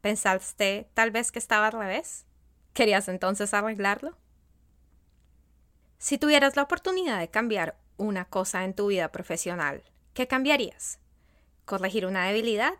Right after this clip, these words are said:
o reforzar una fortaleza? Hay mucha evidencia alrededor del liderazgo basado en fortaleza. Puedes mejorar rendimiento, crecer, ser mejor,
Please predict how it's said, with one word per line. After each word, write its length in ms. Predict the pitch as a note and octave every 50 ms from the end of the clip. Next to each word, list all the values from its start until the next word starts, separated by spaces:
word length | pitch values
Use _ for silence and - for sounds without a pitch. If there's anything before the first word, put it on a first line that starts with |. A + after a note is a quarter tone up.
| _ _ - _ _ _ _ _ _ _
o 100 | G3+ G#3
reforzar 500 | G#3 G3+ G#3 - F#3+ F#3+ - F3 E3 E3
una 200 | E3 E3 E3+ -
fortaleza? 580 | - F3 F3+ - E3+ E3 D#3+ - - - - - _ _ _ _ _ _ _ _ _ _ _ _ _ _ _ _ _ -
Hay 140 | C4+ C#4+
mucha 280 | C#4 D4+ D4+ - E4 E4+
evidencia 540 | F#4+ G4 D#4+ A3 G3+ G#3 G3+ - G#3+ G#3 A3
alrededor 580 | - A3 A#3 A#3 A#3 A3+ G#3+ F#3 F#3+ F#3 F3+
del 280 | E3 F#3 G3 G3+ G#3+ A3
liderazgo 460 | A3+ A3 G#3 F#3+ E3+ E3 E3+ - F3
basado 300 | F3+ G3 G3+ - F3+ D#3
en 80 | D#3 D3+
fortaleza. 640 | - E3+ E3+ - - E3+ F3+ F3+ D#3+ - - - - _ _ _ _ _ _ _ _ _ _ _ _ _ _
Puedes 280 | _ - A3+ G#3+ G3+ G3+
mejorar 400 | G3 F#3+ F#3 G#3 F#3+ F3+ E3+ E3+
rendimiento, 760 | D#3+ E3 F3 F#3 E3 G3+ A3+ A#3 A3+ A3 - A3 G#3+ G#3+ -
crecer, 540 | - F3 D#3+ - - G#3 G#3 G3+ G3+ G3 -
ser 180 | - F3+ E3
mejor, 480 | D#3 D#3 - - A#3 A3 A3 A3 A3